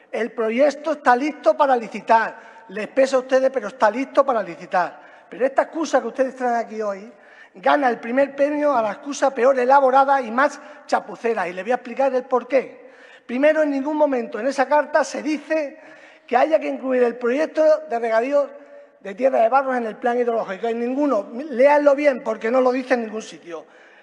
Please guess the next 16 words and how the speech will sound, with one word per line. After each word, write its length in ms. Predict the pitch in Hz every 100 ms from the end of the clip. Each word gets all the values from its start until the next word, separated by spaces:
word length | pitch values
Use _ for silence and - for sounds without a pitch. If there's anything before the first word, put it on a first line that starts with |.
| _ -
Lo 200 | 214 277
que, 280 | 262 247 254
segundo, 460 | - 233 294 254 226
lo 140 | 226
que 100 | 226
sí 160 | - 320
dice 260 | 311 -
la 160 | 269 254
carta, 480 | 277 240 208 254 285
y 60 |
lo 100 | 196
dice 220 | 220 233
muy 160 | 254 247
claro, 480 | 269 269 240 254 262 - -
abro 300 | 254 269 277
comillas, 520 | 262 262 269 254 269